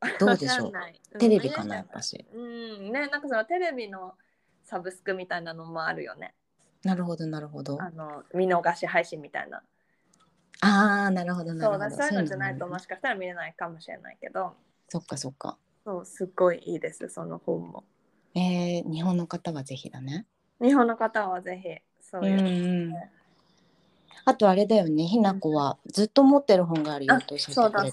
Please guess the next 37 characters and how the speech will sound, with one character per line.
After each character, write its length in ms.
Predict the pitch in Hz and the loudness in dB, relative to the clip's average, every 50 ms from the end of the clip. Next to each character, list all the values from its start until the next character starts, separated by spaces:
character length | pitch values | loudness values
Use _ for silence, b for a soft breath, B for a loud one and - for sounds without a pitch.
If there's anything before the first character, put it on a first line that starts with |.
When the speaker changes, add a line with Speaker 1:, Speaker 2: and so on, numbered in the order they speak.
| 214 | -2
Speaker 1:
そ 80 | 196 139 | -2 0
う 40 | - | 0
だ。 180 | - - - _ _ _ - | -2 -6 -8 _ _ _ -2
う 220 | 214 233 220 202 | 0 0 0 0
ん。 80 | 190 - _ | -2 -6 _
な 120 | - 294 311 | -6 -6 -4
ん 60 | 285 | -2
か 120 | - 247 247 | -2 -2 -2
そ 120 | - 262 | -2 -4
れ 120 | 277 285 | -4 -4
も 160 | 294 302 302 302 | -6 -8 -10 -10
ね、 100 | 311 302 302 311 302 - - _ _ _ | -8 -6 -6 -6 -6 -8 -12 _ _ _
頑 240 | - 247 254 269 269 | -4 -4 -4 -4 -4
張 120 | 294 302 | -6 -6
る 140 | 285 247 214 | -4 -6 -6
女 220 | 214 220 233 240 | -6 -6 -6 -6
の 120 | 240 247 - | -6 -6 -6
子 120 | 220 214 | -8 -8
た 120 | - 196 196 | -8 -8 -10
ち 140 | _ 202 | _ -12
の 100 | 185 185 | -12 -12
話 420 | 185 - 190 185 185 185 _ 277 294 | -12 -12 -12 -10 -10 -8 _ -8 -8
っ 100 | 294 294 | -8 -8
て 160 | _ 208 202 | _ -4 -4
い 40 | 196 190 | -4 -4
う 60 | 185 | -4
の 120 | 180 180 | -6 -8
に 140 | 175 180 180 | -10 -10 -8
ち 100 | - 214 | -6 -6
ょ 60 | 202 | -6
っ 20 | 202 | -6
と 100 | - - | -8 -14
共 200 | - - 202 180 | -10 -6 -6 -6
通 240 | 180 180 - 185 190 | -6 -6 -8 -8 -8
し 80 | 190 - | -8 -8
て 160 | _ 202 196 | _ -6 -6
る 240 | 185 196 196 196 | -4 -6 -8 -10